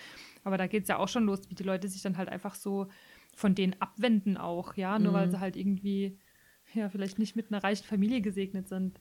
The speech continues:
Speaker 2: Ja. Ja, der hat hier, also Riccardo Simonetti hat ja auch ein Kinderbuch geschrieben.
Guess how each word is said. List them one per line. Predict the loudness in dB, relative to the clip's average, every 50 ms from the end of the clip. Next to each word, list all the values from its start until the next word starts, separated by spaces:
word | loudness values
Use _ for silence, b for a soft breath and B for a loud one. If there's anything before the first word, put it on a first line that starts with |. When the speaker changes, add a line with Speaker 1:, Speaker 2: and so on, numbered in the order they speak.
| -12 -8
Speaker 2:
Ja. | -4 -2 -2 -4 -4 -8 _ _ B B B B B B B B B B B B -6
Ja, | -4 -4 -2 -2
der | 0 2 4
hat | 2 2 2
hier, | 0 -2 0 0
also | 0 0 0
Riccardo | -4 -4 -2 0 0 0 0
Simonetti | 0 0 0 2 2 0 -2 -2
hat | -4 -4 -2
ja | -2
auch | -2 -2
ein | -4 -4
Kinderbuch | -4 -4 -2 -2 -2 -2 -2 -4 -6 -6
geschrieben. | -8 -14 -14 -14 -16 -12 -6 -4 -4 -4 -2 -2 -2 -2 -2 -4